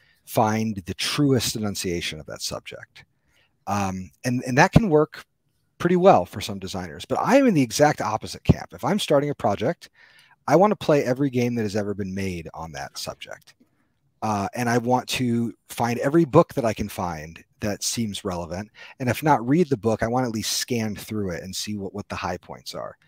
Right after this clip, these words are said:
Um, and I take that approach, um, whether or not I'm working on a big history game or a science fiction game. I want to take in the widest group of sources. Um, and I, and I think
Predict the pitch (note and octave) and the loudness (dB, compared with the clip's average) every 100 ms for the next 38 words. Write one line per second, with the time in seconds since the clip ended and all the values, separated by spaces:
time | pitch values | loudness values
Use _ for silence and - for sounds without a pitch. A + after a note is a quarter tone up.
0 | _ - - _ - A#2+ A2+ A2+ B2+ B2+ | _ -20 -20 _ -4 0 0 -2 -4 -2
1 | A#2+ - B2 - D#3 E3 C3+ - D3 C3+ | 0 2 2 2 2 4 2 2 4 4
2 | - - - - A2+ G#2+ G#2+ A#2+ A#2+ B2 | 0 -4 -4 -4 -2 -2 -4 0 4 6
3 | B2 B2 A#2 G#2+ A2+ A2 G#2+ B2 G#2+ G2+ | 6 6 4 4 -2 -2 -4 -4 -4 -4
4 | G#2 G2 C3 - F#3 F3+ F#3+ G3+ G3 F#3+ | 0 2 2 2 0 4 4 4 2 0
5 | B2+ B2+ B2+ A#2 A#2+ - D3 D3 G#2+ - | 0 2 2 0 -2 0 -2 0 -2 -2
6 | B2+ F2+ C2 C2+ A2 A#2 A2+ - A2+ C3 | -6 -6 -6 -4 -2 -2 -2 -6 -4 -4
7 | B2 C3 B2 A2 - - B2 A2 A2+ C#3 | -2 -4 -4 -8 -16 -10 -6 0 4 4
8 | C3+ A#2 - - C#3 C3 - C3+ C#3 - | 2 0 -4 -4 -4 -2 -2 0 0 2
9 | G3+ G3 - - A2+ A#2 A2+ - - - | 2 0 -4 -6 -4 -4 -6 -12 -12 0
10 | D3+ D3 D3+ D#3+ - D3 C#3+ C#3+ G#3+ | 2 2 0 -2 -2 0 2 2 0